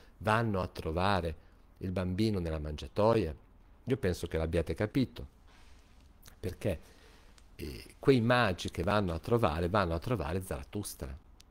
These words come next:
la reincarnazione di Zarathustra. Loro riescono come astrologi a sapere che sarebbe nato il suo, il suo maestro Zarathustra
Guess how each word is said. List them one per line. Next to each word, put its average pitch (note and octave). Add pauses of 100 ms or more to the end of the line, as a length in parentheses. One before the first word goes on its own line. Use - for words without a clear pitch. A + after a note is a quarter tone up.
la F#2+
reincarnazione F#2
di F2+
Zarathustra. D2 (680)
Loro C3+ (180)
riescono A2
come G2+
astrologi G#2+
a F#2+
sapere D#3+
che D3
sarebbe A#2+
nato B2
il G#2+
suo, -
il B2
suo E3+
maestro D3
Zarathustra B2+